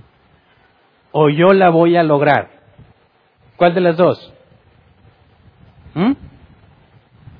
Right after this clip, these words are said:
Ya leímos los pasajes donde dice que yo tengo que hacerlo.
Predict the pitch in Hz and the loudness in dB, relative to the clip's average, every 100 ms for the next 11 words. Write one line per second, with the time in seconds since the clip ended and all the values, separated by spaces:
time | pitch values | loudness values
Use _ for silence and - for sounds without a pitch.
0 | _ _ _ _ 123 147 175 208 208 202 | _ _ _ _ -4 0 0 0 -2 -2
1 | 160 170 185 180 151 143 156 180 156 131 | -2 -2 -2 -4 -2 -2 -2 -4 -4 -2
2 | 151 196 214 175 170 165 175 196 175 127 | 2 4 4 2 0 0 0 0 0 -2